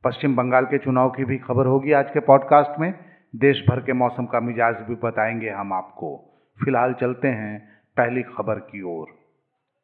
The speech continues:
भारत में रविवार को कोरोना वायरस संक्रमण के पच्चीस हजार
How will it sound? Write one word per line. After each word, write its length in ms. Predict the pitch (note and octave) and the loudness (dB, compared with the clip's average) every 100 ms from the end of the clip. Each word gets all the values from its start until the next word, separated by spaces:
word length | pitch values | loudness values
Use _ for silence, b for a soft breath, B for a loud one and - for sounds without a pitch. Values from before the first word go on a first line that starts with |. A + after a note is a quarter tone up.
| _ _ _ _ _ _ _ _ _ _ _ _ _ _ _ _ _ _ - | _ _ _ _ _ _ _ _ _ _ _ _ _ _ _ _ _ _ -6
भारत 380 | G#2 A#2 D3 D#3 | 2 4 4 4
में 140 | D#3 D#3 | 4 4
रविवार 460 | C3 B2 A#2+ C3+ C3+ | 4 2 6 6 6
को 200 | C3 C#3 | 2 2
कोरोना 440 | C#3 A#2+ B2 C3+ | 2 0 2 2
वायरस 320 | C3 A#2+ B2 B2 | 2 2 0 -2
संक्रमण 520 | B2+ A2+ A#2 B2 B2+ | -4 -4 -2 -2 -2
के 120 | B2+ | 0
पच्चीस 380 | - A2+ C3+ C3 A2+ | 0 -2 -4 -8 -8
हजार 340 | G#2 A#2 A#2+ | -4 0 0